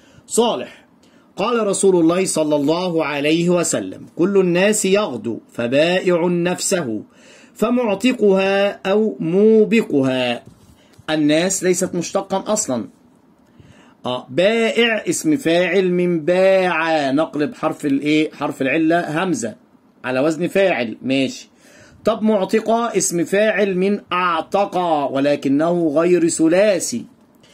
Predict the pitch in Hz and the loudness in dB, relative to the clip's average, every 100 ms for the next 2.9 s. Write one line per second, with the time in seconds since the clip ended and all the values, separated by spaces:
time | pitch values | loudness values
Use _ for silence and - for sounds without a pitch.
0 | - - - 151 151 190 170 170 175 180 | -20 -20 -8 -6 -4 -4 -2 0 2 2
1 | 170 147 - 165 185 175 214 214 143 165 | 0 -4 -4 2 2 2 0 0 -2 0
2 | 196 196 208 233 180 139 - - | 2 2 2 0 0 -4 -6 -12